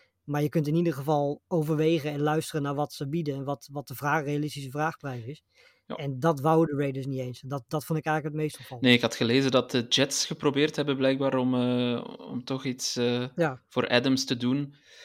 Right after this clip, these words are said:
Speaker 2: Eh, maar dat
Speaker 1: Ja.
Speaker 2: is gewoon meteen van tafel geveegd. Eh,
Speaker 1: Ja, precies.
Speaker 2: voor Jacobs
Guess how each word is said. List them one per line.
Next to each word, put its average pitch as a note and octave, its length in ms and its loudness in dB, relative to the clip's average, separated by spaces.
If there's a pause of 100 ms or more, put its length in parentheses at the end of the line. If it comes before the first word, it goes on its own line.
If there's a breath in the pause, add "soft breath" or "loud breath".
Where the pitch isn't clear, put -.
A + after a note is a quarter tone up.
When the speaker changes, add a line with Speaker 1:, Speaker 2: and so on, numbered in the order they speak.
(120)
Speaker 2:
Eh, A#2+ 140 -2
maar A2+ 420 6
dat A#2 100 2
Speaker 1:
Ja. A2+ 60 0
Speaker 2:
is - 80 0
gewoon A#2+ 180 4
meteen A#2+ 280 2
van A#2 120 0
tafel C3 360 0
geveegd. C3+ 580 -6 (380 loud breath)
Eh, A2+ 340 2
Speaker 1:
Ja, A#2 160 4 (100)
precies. B2 260 -6
Speaker 2:
voor B2+ 140 -10
Jacobs C#3+ 720 0